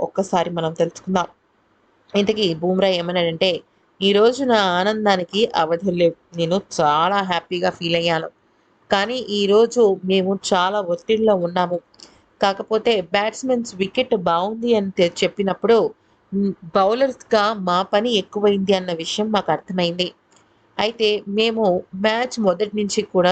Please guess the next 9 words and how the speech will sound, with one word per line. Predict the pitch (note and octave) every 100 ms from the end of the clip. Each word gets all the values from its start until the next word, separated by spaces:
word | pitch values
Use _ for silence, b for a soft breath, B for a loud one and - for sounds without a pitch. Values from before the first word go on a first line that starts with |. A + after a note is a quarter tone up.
| G3+
చాలా | - F3+ F3+
డిసిప్లిన్డ్‌గా | F3+ F3 - A3 - A#3 A3 G#3+ G#3+
ఉన్నాము. | E3+ E3+ E3+ E3+ E3 _ _ B B B _ F3
బహుశా | G#3+ B3+ D#4 B3+ -
అదే | F#3 B3
మమ్మల్ని | C4 A3 G3+ G3 F#3+
ఈరోజు | F#3 G3 -
కాపాడిందేమో | - F3 F3 A3 A#3 G3 F3 F#3
అనిపించింది. | F3 E3+ F3 F3+ F#3 F3+